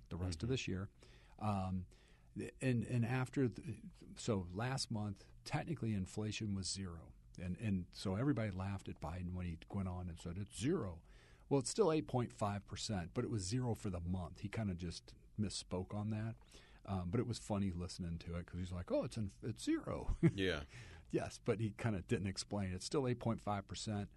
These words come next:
Speaker 1: The average family's still paying, I think the, the number was four hundred fifty bucks more a month, um, with
Speaker 2: I, I can,
Speaker 1: eight point five percent.
Speaker 2: I'm feeling it.
Speaker 1: We see it,
Speaker 2: Yeah.
Speaker 1: um, especially grocery store.
Speaker 2: Oh, my
Speaker 1: Um, grocery
Speaker 2: gosh.
Speaker 1: store just knocks your socks off, and you're like,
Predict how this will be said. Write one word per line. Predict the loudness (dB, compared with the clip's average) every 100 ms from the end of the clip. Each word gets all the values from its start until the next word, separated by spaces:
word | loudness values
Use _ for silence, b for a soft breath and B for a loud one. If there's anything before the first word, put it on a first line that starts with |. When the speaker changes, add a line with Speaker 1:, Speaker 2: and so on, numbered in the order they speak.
| B B B B B -2
Speaker 1:
The | 0 0
average | -2 0 -2 -2
family's | 0 2 2 0
still | -2 -4
paying, | -2 0 0
I | -2
think | -2 -2
the, | -4 -6 -6
the | -6 -6 -4 -2
number | 0 -2
was | -4 -6
four | -2 0
hundred | 0 -2 -2
fifty | -4 -4 -4
bucks | -4 -6 -2
more | 0 0
a |
month, | 0 2 2 0 -4 b b b b b
um, | -8 -6 -6 -4 -4 -6 -14 -18 -14 -12 -6
with | -4 -2
Speaker 2:
I, | -2
I |
can, |
Speaker 1:
eight | 0 2 4 4
point | 4 4
five | 0
percent. | 4 4
Speaker 2:
I'm | 4
feeling | 2 2 2 0
it. | -8 -10 0
Speaker 1:
We | 0
see | 2 -2
it, | -4 -4
Speaker 2:
Yeah. | 2 4 4
Speaker 1:
um, | 0 2
especially | 2 2 4
grocery | 2 4 0
store. | -2 -4 -6 -8 -2
Speaker 2:
Oh, |
my | 0
Speaker 1:
Um, | 0 0
grocery | 0 0
Speaker 2:
gosh. | 0
Speaker 1:
store | 0
just | 0 -2 -2
knocks | -2 -4
your | -6
socks | -2 -2 -2 -4
off, | -4 -4
and |
you're | -4
like, | -4